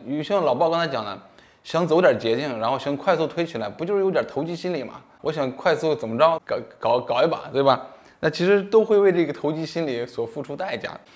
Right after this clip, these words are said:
刚才那个，接着刚才崔秋讲的那个部分，就是说，你说认知力啊，其实在我们，呃，每一家企业在，呃，成长的过程中，我们说，呃，个人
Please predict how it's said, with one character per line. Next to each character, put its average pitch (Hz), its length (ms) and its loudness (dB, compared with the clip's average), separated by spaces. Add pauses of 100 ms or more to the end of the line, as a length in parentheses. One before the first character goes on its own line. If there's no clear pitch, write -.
(240)
刚 220 140 4
才 240 140 6
那 233 100 6
个， 170 80 4
接 214 200 2
着 226 120 2
刚 214 120 -2
才 196 140 0
崔 196 160 -6
秋 202 220 -2
讲 110 240 -6
的 - 80 -10
那 113 120 -10
个 104 80 -10
部 110 140 -14
分， - 200 -20
就 143 100 -6
是 175 100 -8
说， 202 320 -2 (640)
你 117 100 -6
说 165 160 0
认 175 200 0
知 143 140 -6
力 160 160 0
啊， 95 80 -2 (420)
其 - 120 -6
实 226 120 0
在 247 160 4
我 123 140 2
们， 107 380 -6
呃， 113 120 -4 (100)
每 113 200 -2
一 113 100 -6
家 185 180 2
企 - 300 -8
业 95 120 -6
在， 117 300 2 (380)
呃， 95 140 -8
成 - 200 -6
长 156 80 0
的 107 80 0
过 104 120 -2
程 101 80 -6
中， 107 100 -4
我 107 100 -4
们 123 80 -4
说， 196 260 4 (340)
呃， 107 140 -4 (120)
个 220 180 8
人 123 340 4